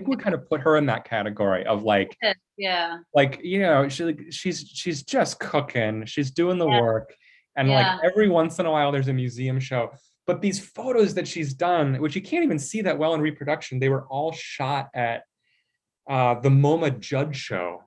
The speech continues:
Speaker 1: during the
Speaker 2: Mm.
Speaker 1: night, I
Speaker 2: Mm.
Speaker 1: guess. Um, and they look, so they're super dark and shadowy. And I don't know, they look amazing. And I, I, you know, they're up at Metro, which is closing. And so there's this sense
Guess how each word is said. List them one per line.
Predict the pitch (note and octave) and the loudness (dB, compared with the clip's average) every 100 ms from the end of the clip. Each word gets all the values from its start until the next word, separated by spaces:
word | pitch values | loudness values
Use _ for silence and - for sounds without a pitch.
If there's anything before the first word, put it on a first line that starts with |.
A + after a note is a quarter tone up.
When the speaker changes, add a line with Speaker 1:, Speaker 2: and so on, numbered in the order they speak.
| _ | _
Speaker 1:
during | B2+ D3 D#3 C#3+ | -2 0 2 2
the | A2 | 0
Speaker 2:
Mm. | G#2 B2+ | -2 -2
Speaker 1:
night, | G#2+ - _ _ _ _ _ | -4 -4 _ _ _ _ _
I | A2 | -10
Speaker 2:
Mm. | G#2+ | -6
Speaker 1:
guess. | G#2+ F#2+ - _ _ _ | -6 -6 -12 _ _ _
Um, | C3 A#2+ G#2+ G2+ F#2+ F#2 G2 _ _ _ _ - | -6 -4 -4 -4 -8 -12 -20 _ _ _ _ -6
and | A#2+ A#2 A2 | -4 -4 -6
they | G#2 B2+ B2 | -4 -2 -2
look, | B2 C3+ C3 - | 0 0 -2 -2
so | C3+ | -2
they're | A#2+ | -2
super | - - - F3 F#3 E3 D3+ | -6 -12 -8 -8 -6 -4 -2
dark | C3 A#2 A2+ A#2+ A#2+ | -2 -2 0 -2 -4
and | G#2+ G#2 | -10 -10
shadowy. | - A2 G2+ A2 A2 G#2+ G2+ - _ _ _ _ _ _ - | -8 -6 -4 -4 -4 -4 -6 -10 _ _ _ _ _ _ -6
And | C#3 C3 B2 A#2+ - | 0 2 0 -4 -10
I | G#2 A#2+ | -4 -4
don't | F#2+ F2 | -4 -12
know, | - | -4
they | C#3 | 0
look | C#3 F3+ D#3 | 2 2 0
amazing. | B2+ A#2 A#2+ A2 F#2 F2 G2+ | 0 0 -2 -4 -10 -10 -10
And | A2+ G#2+ - | -8 -8 -6
I, | A#2 A2 | -8 -6
I, | B2 B2 - | -8 -8 -10
you | C3+ | -10
know, | A2 G2 G2 | -8 -8 -6
they're | B2+ | -2
up | C3 C3+ | -2 -2
at | B2 | -2
Metro, | A#2 A#2+ C3 A2+ | -2 -2 -2 -2
which | A2+ - | -4 -8
is | G2+ | -12
closing. | - - A2 G#2+ G#2+ G2+ F#2+ | -16 -4 -2 -2 -4 -6 -6
And | G2 | -8
so | G#2 | -4
there's | G2+ G2+ | -4 -4
this | G#2+ G#2 | -8 -12
sense | - G#2+ A#2 | -6 -6 -4